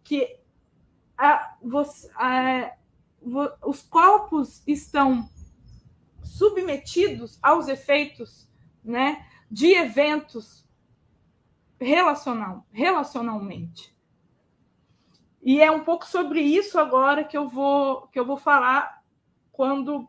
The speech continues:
é, a gente pode repensar, então, esse choro da minha amiga a partir dessa ideia de catástrofe da sobrenatureza. Bom, dirigindo-se à potência catastrófica do povo cosmopolita,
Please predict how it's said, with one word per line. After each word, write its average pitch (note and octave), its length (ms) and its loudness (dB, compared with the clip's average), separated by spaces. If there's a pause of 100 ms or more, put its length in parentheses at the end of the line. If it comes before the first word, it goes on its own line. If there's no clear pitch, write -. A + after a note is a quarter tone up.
é, A#3+ 400 -4
a A#3+ 60 -6
gente B3+ 260 -8
pode B3+ 480 -4 (360)
repensar, D4+ 680 -2
então, C#4+ 400 -4
esse C#4+ 220 -8
choro C4 300 -4
da C4 120 -4
minha C4+ 180 -2
amiga B3+ 380 -4
a B3+ 40 -10
partir C4+ 600 -4 (420)
dessa B3+ 560 -4
ideia A#3+ 440 -2
de A#3+ 120 -8
catástrofe B3+ 640 -6
da B3 140 -6
sobrenatureza. B3+ 1040 -8 (1000)
Bom, A#3+ 420 4 (140)
dirigindo-se F#4+ 720 6
à D#4 40 4
potência D4 540 -2
catastrófica B3 1000 -2
do A3+ 140 -8
povo A#3 320 -4
cosmopolita, G#3+ 1040 -8